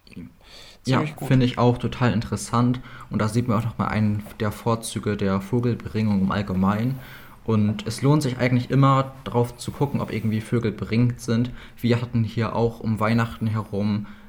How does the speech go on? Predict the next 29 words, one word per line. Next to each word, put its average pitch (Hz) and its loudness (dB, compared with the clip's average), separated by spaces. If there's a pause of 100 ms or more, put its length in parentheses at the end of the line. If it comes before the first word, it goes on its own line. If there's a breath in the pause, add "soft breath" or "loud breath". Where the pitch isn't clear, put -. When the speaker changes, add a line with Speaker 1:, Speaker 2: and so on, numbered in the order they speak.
Speaker 1:
äh, 101 0
beringte 104 0
dunkelbäuchige 120 0
Ringelgänse, 101 0
also 95 -2
welche 95 0
der 95 -2 (140)
normalen, 110 4
die 113 -4
hier - -4
überwintern. 110 -4 (540 loud breath)
Und 101 0 (260 loud breath)
da 117 0
kann 117 2
man 113 2
eben 98 -2
auch 123 0
schön 110 -2
sehen, 113 0
wie 104 -2
weit 127 0
die 101 -4
geflogen 113 -2
sind, 98 -2
bis - -8
sie 101 -4
hier 101 -6
angekommen 104 0
sind. 98 -2